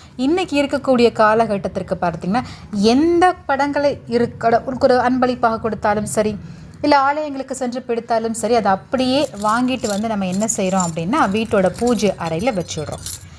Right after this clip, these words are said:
சரி, அப்படி நீங்க வைக்கக்கூடிய படத்தின் மூலமாக உங்களுக்கு நல்லது நடக்குமா அப்படின்னு கேட்டா, அது ஒரு மிகப்பெரிய ஒரு கேள்விக்குறியா தான் இன்றளவும் அமைஞ்சிருக்குன்னு சொல்லலாம். அந்த வகையில வீட்டு பூஜை அறையில வைக்கக்கூடிய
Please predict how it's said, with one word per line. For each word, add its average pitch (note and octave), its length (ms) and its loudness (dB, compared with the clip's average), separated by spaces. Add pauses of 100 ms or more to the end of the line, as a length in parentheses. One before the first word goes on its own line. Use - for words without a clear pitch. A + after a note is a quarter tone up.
(200)
சரி, G#3 280 0 (200)
அப்படி C#4+ 260 0
நீங்க D#4 240 0
வைக்கக்கூடிய C#4 640 0
படத்தின் B3 480 2
மூலமாக A3+ 560 4
உங்களுக்கு F#3+ 360 0
நல்லது A3+ 340 2
நடக்குமா G3+ 600 2
அப்படின்னு F3+ 240 2
கேட்டா, G3 320 2
அது B3+ 140 2
ஒரு F#3+ 100 0
மிகப்பெரிய G3 520 0
ஒரு F3 240 0
கேள்விக்குறியா F3+ 580 2
தான் F#3+ 240 0
இன்றளவும் F#3+ 580 4
அமைஞ்சிருக்குன்னு E3+ 640 0
சொல்லலாம். C3+ 440 -4 (960)
அந்த G#3+ 260 6
வகையில F3+ 400 2 (520)
வீட்டு F4+ 400 4
பூஜை C4+ 400 0
அறையில A#3 380 4 (120)
வைக்கக்கூடிய C4 840 2